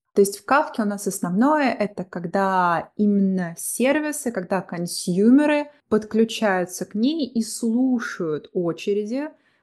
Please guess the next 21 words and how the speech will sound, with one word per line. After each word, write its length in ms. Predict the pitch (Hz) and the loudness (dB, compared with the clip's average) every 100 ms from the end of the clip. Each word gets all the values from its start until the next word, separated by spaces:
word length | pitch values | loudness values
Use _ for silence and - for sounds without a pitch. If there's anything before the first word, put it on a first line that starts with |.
| 190 | 0
вытягивают 960 | 196 233 - 233 233 185 180 175 170 | 2 2 0 -2 -2 0 -2 -2 -4
оттуда 380 | 175 - 196 175 | -8 -2 -2 0
сообщения 760 | 175 - 170 - - 185 165 165 | -2 -4 -6 -6 -2 -2 -2 -6
сами, 540 | - 208 269 285 262 | -4 0 2 2 0
а 160 | 208 240 | -2 0
не 140 | 226 | 0
дожидаются, 640 | 190 175 156 180 202 196 - | -2 -4 -6 -4 -4 -6 -10
пока 320 | 156 - 170 | -8 -6 -6
сама 360 | - 165 165 156 | -4 -2 -2 -2
Кавка 380 | 165 160 - | -2 -2 -6
придет 480 | - 151 156 294 320 | -4 -4 2 2 2
к 100 | - | 4
ним, 340 | 262 277 262 262 | 6 8 8 6
оживит 600 | 185 156 160 175 277 277 - | 2 2 0 2 2 2 0
их 360 | 233 254 247 - - | 2 2 0 -6 -4
и, 160 | 269 | -4
соответственно, 640 | - 156 180 196 - 170 151 | -2 -4 0 0 0 -2 -2
начнет 400 | 143 - 190 - | -2 -4 -4 -4
с 100 | - | -2
ними 160 | 175 | 0
работать. 500 | 160 156 160 - - | 0 2 0 -2 -12